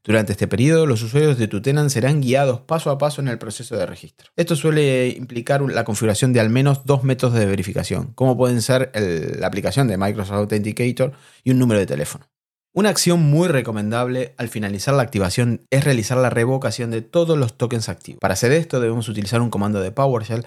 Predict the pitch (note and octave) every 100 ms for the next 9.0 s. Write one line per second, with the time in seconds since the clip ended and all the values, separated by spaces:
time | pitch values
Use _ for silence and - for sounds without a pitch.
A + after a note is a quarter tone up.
0 | - D3+ D3+ D3 C#3+ D3+ D3 C#3+ C3 A#2+
1 | A#2 A#2+ B2 - E3+ E3 E3 - C#3 C#3
2 | B2 A#2 - C#3 B2+ - C#3+ C#3+ C#3 D3
3 | D#3 A#2 A#2 A#2 G#2 A2+ G#2+ G2+ F#2+ G2
4 | E2+ E2 - D#2 - - B2 A#2+ A2+ B2+
5 | B2 A2 A2+ B2 G#2+ F#2 G#2+ B2+ A2+ B2
6 | - F#2+ G2 A#2+ B2 G2 G#2 - G#2+ G#2
7 | G2+ G#2+ C3+ D3 C#3 - - _ B2+ C3
8 | C3+ C3+ C3 - A2+ B2 A#2 B2+ C3